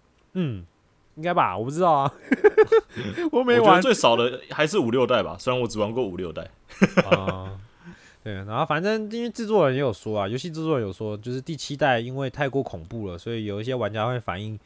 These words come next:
Speaker 1: 游玩过程这个压力感太大，所以这一代就稍微走了比较亲民一点的路-，路线，所以这样整体玩起来不会，恐怖度其实应该是有下降的，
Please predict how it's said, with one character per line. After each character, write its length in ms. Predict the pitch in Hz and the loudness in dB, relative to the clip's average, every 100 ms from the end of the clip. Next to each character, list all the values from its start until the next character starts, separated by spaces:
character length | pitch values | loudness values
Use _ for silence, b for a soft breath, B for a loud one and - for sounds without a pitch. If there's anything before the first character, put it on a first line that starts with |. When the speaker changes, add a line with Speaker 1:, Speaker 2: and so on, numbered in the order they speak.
| b - | b -4
Speaker 1:
游 100 | 113 | -2
玩 140 | 110 | -2
过 220 | 131 139 | -2 -2
程 160 | 107 98 | -2 -6
这 100 | 104 | -6
个 140 | 104 104 | -6 -4
压 220 | 107 120 | -2 -2
力 120 | 120 | -4
感 200 | - 85 | -8 -10
太 140 | 98 104 | -10 -10
大， 240 | - - b b b b | -10 -14 b b b b
所 120 | - | -10
以 40 | 131 | -6
这 120 | 165 | -4
一 60 | 151 | 0
代 200 | 151 135 | 0 2
就 100 | 147 - _ | -2 -6 _
稍 200 | - 175 | -4 0
微 160 | 180 165 | 2 0
走 200 | 147 110 | 0 -2
了 60 | 107 | -2
比 80 | |
较 80 | 127 | -6
亲 300 | 139 - 220 | -6 -8 -6
民 160 | 214 131 | -6 -6
一 60 | 160 | -4
点 140 | 117 | -6
的 80 | 98 | -6
路-， 180 | 143 135 _ | -8 -10 _
路 220 | 185 180 | -4 -2
线， 280 | 113 - 127 - b b b b | -4 -4 -4 -6 b b b b
所 160 | - 165 | -2 0
以 100 | 165 | 0
这 140 | 202 | 0
样 100 | 180 | -2
整 220 | 151 139 | 0 -2
体 220 | 170 143 113 | -2 -6 -2
玩 240 | 104 131 | -2 -2
起 140 | - | -4
来 200 | 110 101 | -4 -2
不 200 | 98 120 | -6 -4
会， 180 | 139 151 - _ _ _ _ | -2 -2 -4 _ _ _ _
恐 180 | - 139 | -4 -2
怖 160 | 190 214 | -2 -2
度 160 | 226 | -2
其 160 | 147 113 | -4 -8
实 120 | 135 | -8
应 120 | 135 | -8
该 140 | 151 156 | -4 -2
是 100 | 147 | -4
有 80 | - | -6
下 260 | - 95 | -4 -4
降 180 | 87 | -4
的， 80 | 90 | -12